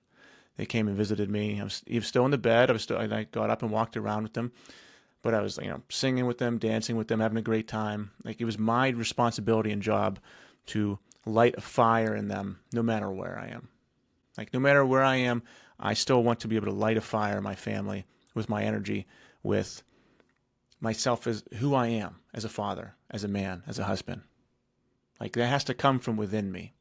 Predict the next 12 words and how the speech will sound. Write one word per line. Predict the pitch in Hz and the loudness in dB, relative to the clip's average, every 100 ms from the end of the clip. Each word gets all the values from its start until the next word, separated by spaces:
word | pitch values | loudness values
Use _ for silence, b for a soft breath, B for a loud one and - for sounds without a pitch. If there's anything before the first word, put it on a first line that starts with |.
| _ | _
I | - | -4
have | 113 | -4
to | 110 | -2
stop | - 120 117 | 2 4 4
relying | 113 110 110 110 107 | 2 -2 0 -2 -2
on | |
other | 104 113 | -4 -4
people | - 113 - 104 B B B | -4 -4 -4 -8 B B B
and | 113 | -4
other | 107 107 | -2 -2
things | - 110 107 101 - b b b b b | -2 0 0 -4 -10 b b b b b
to, | - 113 101 101 98 | -2 0 2 0 -4